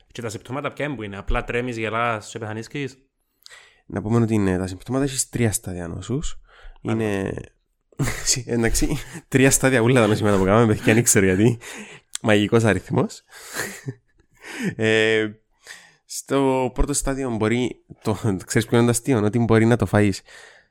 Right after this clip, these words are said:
Speaker 2: στα δέκα σου και να εμφανιστείς στα είκοσι πέντε.
Speaker 1: Για, για να εμφανιστείς
Speaker 2: Ναι.
Speaker 1: το ξενόσημα.
Speaker 2: Το νόσημα. <laughs> Αν εμφανίζεται η γιαγιά, να, να πιέναμε στο Χριστόν πάλι. Έχει δέκα με δεκατέσσερα χρόνια επέμβαση, δηλαδή που τον καιρό μου να φάει στη γιαγιά ή τον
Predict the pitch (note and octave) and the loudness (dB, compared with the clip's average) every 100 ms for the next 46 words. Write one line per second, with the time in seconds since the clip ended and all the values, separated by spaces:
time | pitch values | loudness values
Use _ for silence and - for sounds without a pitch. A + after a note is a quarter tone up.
0 | _ - - F#2+ B2+ D#3 D#3+ B2+ - A2 | _ -10 -2 0 0 -2 0 2 4 2
1 | - C#3+ A#2 - A#2 F#2+ F#2 - C3+ G2+ | 2 0 2 2 0 0 -6 -10 -8 -4
2 | G#2 A2 G#2 F#2+ F2 - C#3+ B2+ C3+ F#2+ | -4 -2 0 2 0 -2 -2 -2 -4 -8
3 | _ _ _ _ _ - G2 G2 - E2+ | _ _ _ _ _ 0 4 4 0 -6
4 | - - A#2 - F3+ - A#2+ - A2 A2+ | -8 -2 -2 0 -2 2 2 4 2 4
5 | A#2 A#2 F#2 G2 G#2 G2 F#2 - F#3 G3 | 4 6 6 6 6 4 0 -4 -2 0
6 | C3 A#2 G2+ G2+ G#2+ - - - G#2 F#2+ | 2 2 4 4 4 2 -4 0 2 2
7 | - _ _ - D3 D3+ C#3+ B2+ A#2 A2 | 0 _ _ -2 0 2 4 4 4 4
8 | A#2 C#3 C3+ B2 G#2 A2 - A2 - A2 | 2 4 4 4 2 2 0 -2 -6 -6
9 | G#2+ G#2 G2+ F2+ G2+ A#2 B2+ A2 A2+ F#2+ | -6 -6 -6 -6 -2 -2 0 -2 -2 -2
10 | G2+ G#2 F#2+ F#2 F#2 G2 G2+ G2+ F#2 G2 | -2 -2 0 0 2 2 4 4 2 2
11 | - F#2 F2+ F#2+ F#2+ F#2+ F#2+ F#2+ F2 F#2 | 2 4 4 4 4 2 2 2 0 -4